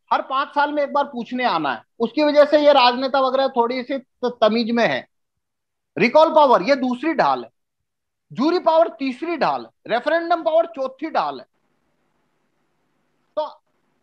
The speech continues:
हमारे पे ये बहुत बार आरोप आता है,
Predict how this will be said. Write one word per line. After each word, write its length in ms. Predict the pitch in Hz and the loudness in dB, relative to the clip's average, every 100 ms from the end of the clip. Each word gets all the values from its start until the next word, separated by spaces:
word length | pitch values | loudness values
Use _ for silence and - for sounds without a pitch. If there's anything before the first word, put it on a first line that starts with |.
| _ _ _ - | _ _ _ -16
हमारे 400 | 156 208 262 302 | -12 -6 -2 -4
पे 160 | 320 | -4
ये 100 | 339 | -10
बहुत 280 | 330 233 294 | -6 -2 -2
बार 260 | 262 311 320 | 0 0 0
आरोप 480 | - 208 269 294 285 | -2 -6 -4 -2 -2
आता 240 | 294 269 | -2 -2
है, 360 | 185 143 - | -2 -4 -10